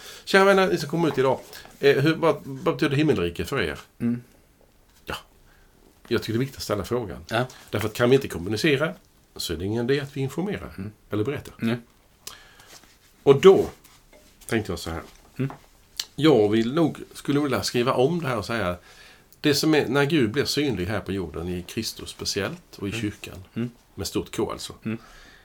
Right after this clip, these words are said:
Speaker 1: eh, så är det att Jesus kommer hit för att kalla människor.
Speaker 2: Mm.
Speaker 1: Han lägger ut nätet. Kyrkan lägger ut nätet. Lärjungarna lägger ut nätet.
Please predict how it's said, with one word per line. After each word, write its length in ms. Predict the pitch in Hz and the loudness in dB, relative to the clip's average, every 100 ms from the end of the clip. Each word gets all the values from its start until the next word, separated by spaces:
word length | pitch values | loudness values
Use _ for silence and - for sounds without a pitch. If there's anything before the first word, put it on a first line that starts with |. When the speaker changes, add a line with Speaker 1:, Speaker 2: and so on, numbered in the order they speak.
| _ - | _ -2
Speaker 1:
eh, 200 | 104 101 | 0 2
så 160 | - 156 | 2 4
är 160 | 123 | 4
det 240 | 92 92 87 - _ _ - - - - - | 2 0 -4 -12 _ _ -20 -20 -20 -20 -14
att 380 | - 98 - - - _ _ _ _ _ - - - _ _ | -4 -4 -4 -14 -16 _ _ _ _ _ -20 -20 -20 _ _
Jesus 380 | - 131 139 - | 2 4 4 0
kommer 220 | - 131 | 0 2
hit 240 | 123 127 - | 2 -2 -4
för 100 | 101 | -10
att 80 | |
kalla 260 | - 101 90 | -4 -4 -4
människor. 380 | 85 85 80 120 - - | -6 -10 -12 -18 -18 -12
Speaker 2:
Mm. 180 | 117 117 _ - | -12 -12 _ -4
Speaker 1:
Han 140 | 110 | 0
lägger 140 | 104 98 | 0 -2
ut 120 | 92 | -2
nätet. 580 | 101 92 - 113 - - _ _ - - - - | -2 -2 -6 -16 -18 -20 _ _ -20 -20 -20 -20
Kyrkan 380 | - 135 131 98 | 0 2 2 0
lägger 160 | 95 90 | 0 -2
ut 120 | 87 | -2
nätet. 580 | 104 92 - - - - _ _ | -4 -4 -8 -20 -20 -20 _ _
Lärjungarna 480 | 98 101 98 90 90 | -4 -2 -2 -4 -4
lägger 180 | 87 85 | -4 -6
ut 120 | 80 | -6
nätet. 600 | 92 85 - 87 - | -6 -6 -10 -18 -18